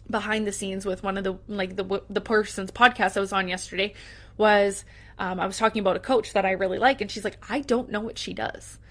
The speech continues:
Like, I really don't know what she does." And I was like, "That's interesting," because she, like, she's making a lot of money. And I said, "I've personally had a call with her. Like, she coached me for free on a call, like, um, when I found out I was pregnant." But there's the thing, right?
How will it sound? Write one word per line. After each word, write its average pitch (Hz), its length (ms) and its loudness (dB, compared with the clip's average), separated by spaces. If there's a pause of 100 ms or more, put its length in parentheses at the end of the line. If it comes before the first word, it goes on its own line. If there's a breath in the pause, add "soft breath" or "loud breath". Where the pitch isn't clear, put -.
(160 loud breath)
Like, 202 220 -2
I 262 120 2
really 233 360 4
don't 202 200 2
know 190 120 2
what 190 160 0
she - 140 -8
does." 190 400 -2 (580 loud breath)
And 233 80 6
I - 20 8
was 247 80 4
like, 277 120 2
"That's 302 160 6
interesting," 220 560 4
because 226 200 2
she, 226 200 4
like, 190 280 4 (100)
she's 202 200 -6
making 247 400 0
a 185 80 -4
lot 185 180 4
of 185 60 -4
money. 214 300 4
And 175 100 0
I 185 60 0
said, - 180 -6 (100)
"I've 254 400 6 (300)
personally 254 540 4
had 214 280 2
a 196 40 0
call 196 280 0
with 202 180 -2
her. - 140 -6
Like, 180 160 -4
she 214 380 -4
coached 202 420 -4
me 196 120 -6
for 185 160 -6
free 208 240 0
on 170 160 -4
a - 20 -12
call, - 320 4
like, - 260 -4 (280 loud breath)
um, - 240 -2
when 190 160 0
I 190 160 2 (160)
found 175 260 -2
out 185 100 2
I 190 60 4
was 208 140 0
pregnant." 240 520 -2 (520 loud breath)
But 220 360 6
there's 208 300 4
the 190 80 -8
thing, - 440 -2 (140)
right? 208 320 2